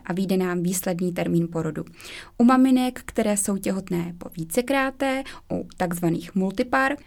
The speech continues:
tak ty to mají trošku jinak, protože cítí pohyby miminka už daleko dřív, alespoň zase plus, plus minus to tak jakoby maminka, která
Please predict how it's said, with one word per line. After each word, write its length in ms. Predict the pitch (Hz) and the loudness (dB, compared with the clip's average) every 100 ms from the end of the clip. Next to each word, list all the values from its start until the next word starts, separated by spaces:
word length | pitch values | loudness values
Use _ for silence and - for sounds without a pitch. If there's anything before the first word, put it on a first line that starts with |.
| - | -8
tak 160 | 220 - | -6 -4
ty 100 | 202 | 0
to 100 | 233 | 4
mají 160 | 277 | 4
trošku 400 | - 233 - - | 4 0 2 6
jinak, 300 | 311 208 170 - - | 6 6 -2 -2 2
protože 680 | 202 196 208 202 214 202 202 | 2 4 0 2 0 0 -2
cítí 400 | - 202 180 269 | 0 0 2 2
pohyby 380 | 247 220 226 262 | 2 2 6 8
miminka 640 | 233 196 190 190 160 151 - | 8 6 2 -2 -4 -6 -2
už 180 | 220 214 | 0 0
daleko 480 | - 208 208 220 277 | 4 4 4 2 2
dřív, 440 | 220 202 165 165 - | 2 0 -2 -4 -2
alespoň 360 | 196 196 196 | -2 0 -2
zase 220 | 196 - 190 | 0 -2 -4
plus, 380 | - 220 214 - | 0 0 0 -2
plus 240 | - 226 - | 2 2 4
minus 320 | 202 196 202 | 2 2 -2
to 120 | - | -6
tak 200 | 202 208 | -6 -6
jakoby 360 | 202 208 214 214 - - - | -4 0 0 -2 -6 -14 0
maminka, 380 | 214 196 220 220 | 4 6 4 2
která 440 | - 208 214 202 | 0 0 2 0